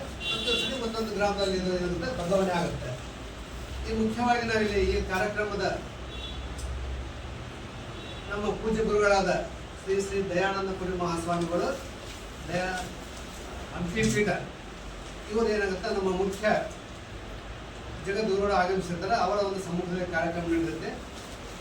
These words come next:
ಅದರಂತೆ ನಮ್ಮ ರಾಜ್ಯ ದೇವಾಂಗ ಸಂಘದ ಅಧ್ಯಕ್ಷರಾದ ಶ್ರೀಯುತ ರವೀಂದ್ರ ಕಲಬುರ್ಗಿ ಅವರು ಕೂಡ ಆಗಮಿಸ್ತಾ ಇದ್ದಾರೆ.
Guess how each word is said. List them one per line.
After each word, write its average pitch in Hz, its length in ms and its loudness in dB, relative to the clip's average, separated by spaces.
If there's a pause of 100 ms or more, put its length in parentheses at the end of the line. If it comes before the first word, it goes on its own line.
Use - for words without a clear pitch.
ಅದರಂತೆ 233 440 2 (180)
ನಮ್ಮ 202 200 -2 (320)
ರಾಜ್ಯ 208 280 2
ದೇವಾಂಗ 202 340 4
ಸಂಘದ 196 340 0
ಅಧ್ಯಕ್ಷರಾದ 180 580 0 (1080)
ಶ್ರೀಯುತ 202 360 4 (760)
ರವೀಂದ್ರ 202 280 2
ಕಲಬುರ್ಗಿ 190 520 2
ಅವರು 190 160 6
ಕೂಡ 180 200 -2 (200)
ಆಗಮಿಸ್ತಾ 175 360 -2
ಇದ್ದಾರೆ. 165 360 2